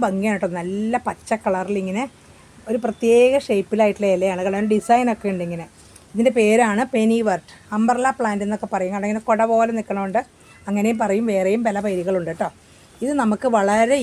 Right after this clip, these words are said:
ഈസി ആയിട്ട് തുടക്കക്കാർക്ക് വളർത്താൻ പറ്റിയ ചെടിയാണ് കേട്ടോ. ഒരു ചെടി വളർത്തുമ്പോൾ ആദ്യമായിട്ട് വളരെ ബുദ്ധിമുട്ടുള്ള ചെടികൾ, കലാത്തിയ പോലത്തെ ചെടികളൊക്കെ വളർത്തുമ്പോൾ ചില കലാത്തിയകൾ കേട്ടോ, അതൊക്കെ പെട്ടെന്ന് നശിച്ചു പോകും. അഗ്ലോണിമയൊക്കെ ചില ടൈപ്പ് വേഗം നശിച്ചു പോകും. അപ്പോൾ,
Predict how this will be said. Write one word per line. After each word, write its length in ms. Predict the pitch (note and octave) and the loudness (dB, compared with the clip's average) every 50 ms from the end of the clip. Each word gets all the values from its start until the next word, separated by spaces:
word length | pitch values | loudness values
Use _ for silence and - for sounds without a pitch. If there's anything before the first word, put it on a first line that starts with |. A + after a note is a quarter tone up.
| G#3+ G3+ | 0 0
ഈസി 260 | G3+ G#3 - - B3 B3 A3 | -2 -2 -4 -4 -2 0 0
ആയിട്ട് 260 | G3 F#3 E3+ - A#3+ C#4 - - | 0 -2 -4 -4 -6 -6 -4 -2
തുടക്കക്കാർക്ക് 800 | G#3+ G3 G#3+ A3 A3+ D4 D4 - - B3 G#3 F#3+ F3+ - - A#3+ A3+ | 0 0 0 -2 -2 -6 -6 -2 0 0 0 0 -2 -4 -2 0 0
വളർത്താൻ 320 | G3+ G3+ - - A3 A3 A3 G3+ | 0 -2 -2 0 0 0 2 0
പറ്റിയ 220 | F#3+ - G#3 G#3 G#3 G#3+ | 0 0 -2 -2 -2 -2
ചെടിയാണ് 380 | F#3 E3 E3 E3+ D#3 D#3 E3 | -4 -4 -4 -6 -8 -8 -10
കേട്ടോ. 140 | F3 A3 E3 D3 - - - - - - - - A3 | -8 -8 -8 -8 -10 -16 -20 -20 -20 -20 -10 -4 -2
ഒരു 140 | A#3+ C#4 C#4+ C4 A#3 - | 0 2 2 0 2 2
ചെടി 180 | B3+ A#3+ A3+ C4 C4+ | 2 2 2 2 2
വളർത്തുമ്പോൾ 500 | B3+ A#3+ A3 G#3+ - A3+ A3 A3 A3+ A#3 A#3 - - - - - - - G3+ G#3 G#3+ | 2 2 0 0 0 0 0 2 2 0 -2 -4 -12 -20 -20 -20 -14 -8 -4 -2 0
ആദ്യമായിട്ട് 520 | A3 G#3+ B3+ B3 A#3+ A3+ G#3+ G#3 F#3+ A#3 A3+ | 0 0 0 -2 -2 -2 -2 -4 -4 -4 -2
വളരെ 200 | G#3+ G3+ G#3 A3 A3 | 0 0 0 0 0
ബുദ്ധിമുട്ടുള്ള 600 | G#3+ G3 F3 E3+ A3+ A3+ A#3 A#3+ A#3 B3 A#3+ A3+ A3+ A#3 | -2 -4 -4 -2 -2 0 0 0 0 0 0 0 0 0
ചെടികൾ, 280 | A3+ F#3 F#3+ G3 G3 G3 G3 G3+ - G#3+ | -4 -4 -2 -2 -2 -2 -4 -4 -4 -4
കലാത്തിയ 480 | G3 F#3+ G3+ G3+ G3+ - - A3 A3+ A#3 A3+ | -2 -2 -2 -4 -4 -2 -2 0 0 2 0
പോലത്തെ 200 | G#3 G3+ G#3+ G#3+ A3+ | -2 -2 -4 -6 -6
ചെടികളൊക്കെ 400 | F#3+ F#3 F#3+ G3 G3 G3 G3+ G3 | -6 -4 -4 -4 -4 -4 -4 -4
വളർത്തുമ്പോൾ 460 | F#3+ F3+ F#3 - F3+ F3+ F#3 G3 A3+ - - - - - - - - - - - | -6 -6 -6 -8 -6 -4 -4 -4 -4 -6 -8 -10 -10 -12 -12 -14 -14 -8 -2 0
ചില 140 | B3+ C4 D#4 D#4 | 2 2 2 2
കലാത്തിയകൾ 500 | C#4 A#3+ G#3+ F#3+ F#3+ - - F3+ F3 F3 F3 | 2 2 2 0 0 -2 -4 -2 -2 -2 -4
കേട്ടോ, 140 | E3+ G#3+ G#3+ | -2 -2 -4
അതൊക്കെ 220 | G#3+ B3 - C#4 A3+ | -4 -4 -4 -4 -4
പെട്ടെന്ന് 320 | - A#3+ - A#3+ A#3 A#3+ B3 B3 | -4 -4 -2 -2 -2 -2 -2 -2
നശിച്ചു 300 | A3+ A3 A#3+ A3+ - - - | -4 -4 -6 -8 -8 -4 -2
പോകും. 120 | A3 G3 G3 F#3 | -2 -2 -2 0
അഗ്ലോണിമയൊക്കെ 500 | G3 G#3 A3 A3+ A#3 A#3 A#3 A3 A3+ A#3+ - | 0 0 0 0 0 0 -2 -2 -2 -2 -2
ചില 100 | A#3 G#3+ - A#3 | -2 -2 0 0
ടൈപ്പ് 200 | G#3+ G3+ - G#3 G#3 | -2 -2 -2 -2 -4
വേഗം 180 | G#3 G#3 G#3+ G#3 | -2 -2 -2 -4
നശിച്ചു 300 | G3 - G3 E3+ - - G3+ | -4 -6 -10 -10 -10 -8 -8
പോകും. 160 | F3+ D#3 D3 - - - - - - - - - G3 | -8 -8 -10 -12 -16 -16 -14 -14 -12 -12 -8 -8 -8
അപ്പോൾ, 180 | G3+ - C4 | -2 0 2